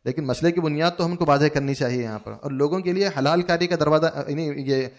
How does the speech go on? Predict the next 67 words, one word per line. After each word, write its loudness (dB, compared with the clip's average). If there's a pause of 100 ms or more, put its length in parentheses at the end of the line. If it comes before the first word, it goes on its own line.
(200)
حرام 2
ہونے 0
کے -6
بعد 2 (120)
ح-، -8
حلت 4
کا 0
دروازہ 4
نہیں 0
کھولا 2
جا 0
سکتا -16
ہے۔ -20 (460)
تو -10
حضرت 0
عمر 0
نے -4
اس -2
زمانے -2
میں -4
فیصلہ 0
فرما -2
دیا -4
کہ -6
اب -6
جو 2
بھی 0
بولے 2
گا 2
تین -8
تو -6
تین 0
ہی 2
ہو 2
جائیں -4
گے -12
وہ۔ -12 (420)
اس 0
زمانے 2
سے 0
پھر -4
یہ 2
فتویٰ -2
چلا -2
آ -8
رہا -4
ہے، -6
امت -8
کے -12 (240)
علماء -2
نے -4
پھر -6
اس -6
کو -4
قبول -6
کیا۔ -8 (380)
یہاں -6
ایک -4
چیز -2
یہ 4
ہے 0
کہ -8
ایک -4
تو -6
خلفائے 2
راشدین 0
کی -2